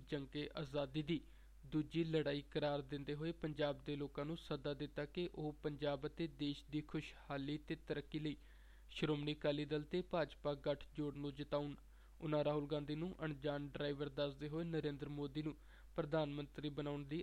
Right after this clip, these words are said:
ਅਪੀਲ ਕੀਤੀ। ਮੁੱਖ ਮੰਤਰੀ ਪ੍ਰਕਾਸ਼ ਸਿੰਘ ਬਾਦਲ ਨੇ ਆਪਣੇ ਸਿਆਸੀ ਲਾਹੇ ਲਈ ਰੱਖੇ ਹੋਏ ਉਹਨਾਂ ਮੁੱਦਿਆਂ ਨੂੰ ਵੀ ਛੋਹਿਆ। ਉਹਨਾਂ ਕਿਹਾ ਕਿ ਪੰਜਾਬ ਦੇ ਪਾਣੀਆਂ ਤੇ ਰਾਜਧਾਨੀ ਨੂੰ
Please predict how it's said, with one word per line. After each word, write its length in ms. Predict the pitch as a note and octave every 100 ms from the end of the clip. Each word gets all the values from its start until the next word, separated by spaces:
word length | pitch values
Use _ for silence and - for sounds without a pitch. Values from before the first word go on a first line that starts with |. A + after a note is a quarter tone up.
| -
ਅਪੀਲ 360 | - D3+ C#3+
ਕੀਤੀ। 440 | C#3+ D3 - D3 C#3+ - - - -
ਮੁੱਖ 200 | D3 -
ਮੰਤਰੀ 320 | D3 C#3 D3
ਪ੍ਰਕਾਸ਼ 440 | D#3+ D#3+ - D3 C3+
ਸਿੰਘ 180 | D3 C#3+
ਬਾਦਲ 300 | C#3+ C3+ C#3+
ਨੇ 200 | D3 F3 -
ਆਪਣੇ 340 | D3 C#3+ D3
ਸਿਆਸੀ 500 | - D#3 C#3 - D3
ਲਾਹੇ 300 | D3 C#3+ D3
ਲਈ 200 | D#3 D3+ - -
ਰੱਖੇ 300 | D3+ D3 -
ਹੋਏ 180 | D3+ F3+
ਉਹਨਾਂ 320 | - D#3+ D3+
ਮੁੱਦਿਆਂ 420 | D3 D3 C3 D3
ਨੂੰ 140 | D3 D3
ਵੀ 200 | C#3+ C#3+
ਛੋਹਿਆ। 320 | - D3 D3 F3
ਉਹਨਾਂ 340 | - D#3 D3
ਕਿਹਾ 200 | - D3
ਕਿ 140 | C#3+ E3
ਪੰਜਾਬ 520 | F3 D#3+ D3 C#3 C3+
ਦੇ 100 | D3+
ਪਾਣੀਆਂ 460 | - C#3+ C#3+ D3
ਤੇ 220 | D#3 F3 D#3
ਰਾਜਧਾਨੀ 600 | C#3+ C#3 - D#3+ C#3+
ਨੂੰ 140 | D#3